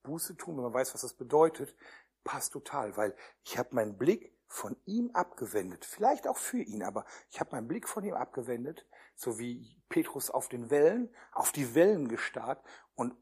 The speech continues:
abwenden, Umkehr, Buße heißt Blick wieder auf Jesus, ihn anschauen, zurück zur ersten Liebe, abwenden von Beziehungsstörern.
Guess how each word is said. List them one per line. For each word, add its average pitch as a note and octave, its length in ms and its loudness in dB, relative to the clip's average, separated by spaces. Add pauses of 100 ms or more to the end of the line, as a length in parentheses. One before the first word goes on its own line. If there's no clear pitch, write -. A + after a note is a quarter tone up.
(120)
abwenden, D#3 720 2
Umkehr, D3+ 500 0
Buße C#3 460 -4
heißt C3+ 300 -2 (260)
Blick B2+ 400 -4
wieder B2+ 200 0
auf A#2 180 -2
Jesus, B2+ 580 -10 (320)
ihn D#3 200 -4
anschauen, - 520 -10 (480)
zurück - 400 -4
zur - 180 -4
ersten B2+ 300 -4
Liebe, A#2+ 440 -12 (880)
abwenden D3 480 2
von C3+ 200 -4
Beziehungsstörern. A2+ 960 -4